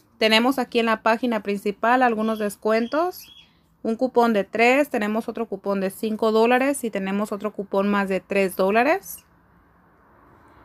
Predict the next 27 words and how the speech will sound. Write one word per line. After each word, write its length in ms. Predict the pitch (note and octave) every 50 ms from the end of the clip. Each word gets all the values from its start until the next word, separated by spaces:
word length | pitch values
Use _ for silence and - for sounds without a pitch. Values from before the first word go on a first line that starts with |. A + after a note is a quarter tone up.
| -
En 120 | - A3+ B3+
la 100 | C#4 D4
siguiente 360 | - C#4 B3 A#3+ A3+ A3 A3+
página 420 | - - A#3 B3 B3+ - D4 C#4 C4+
encontramos 600 | A#3+ - G#3 G#3 G3 G3+ G#3 G#3+ A3 A#3 A#3+ -
este 200 | A#3+ A3 B3 A#3+
cupón 420 | - - G3+ - G#3+ G#3+ A3 A3
de 140 | G3+ G3+ F#3
dos 340 | F3 G3+ G3+ G3+ G#3 G3+ G3
dólares 420 | G#3+ A3 A#3 B3 B3 C4 B3+ B3+
para 220 | - - G3+ G3+ G3
estos 260 | G3+ - - A3 -
productos. 840 | - G#3 G#3 G3+ F#3+ G#3+ A#3 A#3+ - - D4 C#4+ D#4 D#4+ - - - - - -
Estos 360 | - G#3 A3 A3+ - C4+ C4
también 440 | - A#3+ G#3+ G#3+ G#3+ G#3+ A3 A3+ A3
por 180 | - A#3+ A#3
lo 140 | A3+ G#3+ G3+
regular 500 | F#3+ G3 G3 F3+ F#3+ F#3+ G3 G3 G3+ G3+
en 320 | G#3+ G#3+ G#3 G3+ G3 G3 F3+
Walgreens 600 | F#3+ G#3 A3 A3+ A#3 A#3 B3 C4 C4+ C4+ C4 -
es 160 | - G#3 G#3 G3+
donde 220 | A3 A3 G#3 G3+
se 100 | - F#3+
agarran 380 | F#3 F#3 F#3+ F#3+ G3+ G#3 G#3 G3
a 80 | F3+
buen 200 | F3+ G3 F#3+ F#3+
precio. 540 | F3+ - G3 G3 G3+ G#3 - B3+ C4 D4+